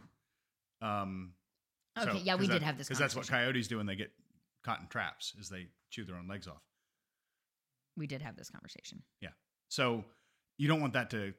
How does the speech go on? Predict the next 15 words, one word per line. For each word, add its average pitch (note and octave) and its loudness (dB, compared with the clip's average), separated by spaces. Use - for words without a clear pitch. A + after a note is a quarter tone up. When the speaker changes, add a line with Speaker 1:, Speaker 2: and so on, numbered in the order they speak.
Speaker 1:
like, G#2 -4
happen, F#2 -2
but A#2 -2
at A2 -6
the A2+ -6
same A2+ 2
time, B2 2
you G#2+ 2
wanna G2+ 0
be G2 -4
open G#2 -4
to F#2+ -8
the F2+ -6
experience. F2+ -6
Speaker 2:
Well, G#4+ 2